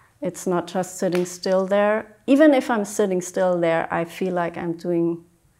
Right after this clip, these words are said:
something actively creative. Um,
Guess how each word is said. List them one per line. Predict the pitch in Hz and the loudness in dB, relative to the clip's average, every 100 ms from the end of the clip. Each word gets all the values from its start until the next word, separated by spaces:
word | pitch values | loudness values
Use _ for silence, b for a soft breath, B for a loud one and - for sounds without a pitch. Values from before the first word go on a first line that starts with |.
| _ _ _ _ _ _ _ - | _ _ _ _ _ _ _ -18
something | - 180 170 185 170 170 - - _ _ _ _ _ | -6 -4 -4 -2 -2 -4 -12 -20 _ _ _ _ _
actively | 202 196 - 196 180 175 170 | 2 2 -6 -10 -6 -2 -2
creative. | 170 - 190 175 160 156 - - _ _ _ _ _ _ _ _ _ _ _ _ _ _ _ _ - | -2 -4 2 4 4 0 -6 -20 _ _ _ _ _ _ _ _ _ _ _ _ _ _ _ _ -2
Um, | 170 170 160 160 160 | 0 0 0 -2 -6